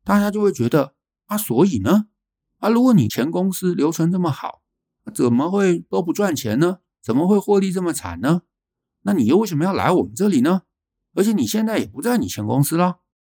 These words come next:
所以你会发现，你讲出来，它变成一种完全没意义的辩解。大家只会觉得，你都换到新地方了，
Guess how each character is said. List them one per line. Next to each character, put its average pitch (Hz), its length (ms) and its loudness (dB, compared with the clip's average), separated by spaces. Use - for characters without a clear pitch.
所 147 120 0
以 - 20 0
你 117 140 -2
会 135 120 -2
发 139 160 -2
现， 151 300 -2
你 139 120 -4
讲 90 240 -6
出 151 220 -2
来， 110 280 -2
它 165 120 -10
变 165 180 -2
成 123 160 -2
一 143 60 0
种 90 280 -12
完 180 220 -2
全 131 180 -4
没 113 320 -2
意 180 100 -16
义 139 240 -6
的 92 120 -12
辩 90 280 -4
解。 - 260 -12
大 175 120 0
家 190 140 0
只 - 140 -6
会 151 120 2
觉 113 200 -4
得， 127 260 -2
你 98 160 -14
都 170 180 0
换 170 200 -4
到 160 160 -4
新 151 240 0
地 156 200 0
方 139 220 2
了， 123 200 -2